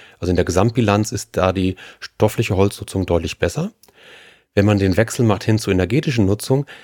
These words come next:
hat man zwar auch Substitutionseffekte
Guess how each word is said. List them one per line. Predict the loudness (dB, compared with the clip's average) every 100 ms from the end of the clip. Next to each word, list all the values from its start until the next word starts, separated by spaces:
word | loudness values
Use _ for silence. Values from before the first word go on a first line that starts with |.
| -20 -20 _ _ _ _ _
hat | -6 -2
man | -2
zwar | 2 0
auch | 0
Substitutionseffekte | -6 -6 -6 -4 -2 0 -2 -2 -2 0 -2